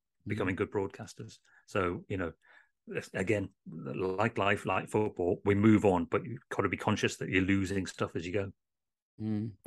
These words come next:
Speaker 2: To, to wrap up then, uh,
Speaker 1: Mm.
Speaker 2: I want to talk about the front cover of the book, because it's
Speaker 1: Yes,
Speaker 2: a really,
Speaker 1: yes.
Speaker 2: like, striking image. So you've got, yeah, bandaged, bloody head,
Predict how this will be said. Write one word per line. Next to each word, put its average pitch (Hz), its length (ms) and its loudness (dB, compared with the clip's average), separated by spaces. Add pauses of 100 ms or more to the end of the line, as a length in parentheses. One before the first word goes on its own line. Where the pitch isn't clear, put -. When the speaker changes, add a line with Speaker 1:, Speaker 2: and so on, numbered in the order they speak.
(260)
Speaker 2:
To, 165 260 10
to 190 140 4
wrap 202 220 6
up 190 160 4
then, 117 360 6 (200)
uh, 131 340 6
Speaker 1:
Mm. - 60 -8
Speaker 2:
I 147 60 6
want 170 160 4
to - 60 -6
talk 170 80 0
about 156 140 0
the 135 40 -6
front 123 240 -2
cover 131 240 2
of 110 80 -2
the 123 80 -4
book, 117 220 2 (260)
because 120 220 -2
it's 107 100 2
Speaker 1:
Yes, 123 300 6
Speaker 2:
a - 20 2
really, 143 180 8
Speaker 1:
yes. 139 80 6
Speaker 2:
like, 131 140 2
striking 123 960 2 (260)
image. 117 320 2
So - 80 0
you've 120 200 4
got, 123 240 4 (920)
yeah, 120 200 0 (260)
bandaged, 131 520 4 (420)
bloody 127 420 4
head, 104 420 0